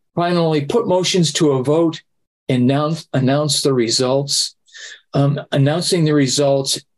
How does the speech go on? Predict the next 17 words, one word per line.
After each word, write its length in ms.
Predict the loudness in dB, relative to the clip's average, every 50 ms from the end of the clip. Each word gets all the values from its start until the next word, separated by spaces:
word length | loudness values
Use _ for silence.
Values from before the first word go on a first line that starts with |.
| _ -2
as 480 | 0 0 0 0 0 -2 -2 -4 -4 -4 -2
they 160 | -2 -2 0
should 300 | 0 0 0 0 2 2
be 120 | 2 2
stated 580 | 0 0 0 0 0 2 2 0 0 -2 -4 -6 -2
will 220 | 0 2 2 2
be 160 | 2 0 -2 -4
critically 540 | -4 -4 -2 0 -2 -2 -2 -2 -2 0
important. 640 | 0 -2 -4 -4 -2 -2 0 0 -2 -6 -10 -12 -12 _ -4
And, 260 | -2 0 0 0 0
uh, 120 | 0 0 0
as 360 | 0 0 0 0 0 0 -2
you, 160 | -2 -4 -4 -6 _ _ _ -6
and 260 | -4 -2 0 0 0
announcing 480 | 0 2 0 0 0 0 0 0 0 0
the 80 | 0
motion 540 | 0 0 0 0 0 0 -2 -4 -4 -6 -8